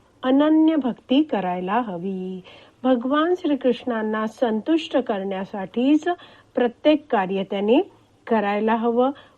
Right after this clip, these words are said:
कोणतीही भौतिक लाभाची अपेक्षा न करता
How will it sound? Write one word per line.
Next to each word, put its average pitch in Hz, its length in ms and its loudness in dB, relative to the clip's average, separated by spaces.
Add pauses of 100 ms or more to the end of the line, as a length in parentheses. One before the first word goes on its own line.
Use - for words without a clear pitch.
(100)
कोणतीही 285 540 6
भौतिक 220 760 0 (420)
लाभाची 220 720 0 (140)
अपेक्षा 226 560 0 (180)
न 233 380 4
करता 208 520 -2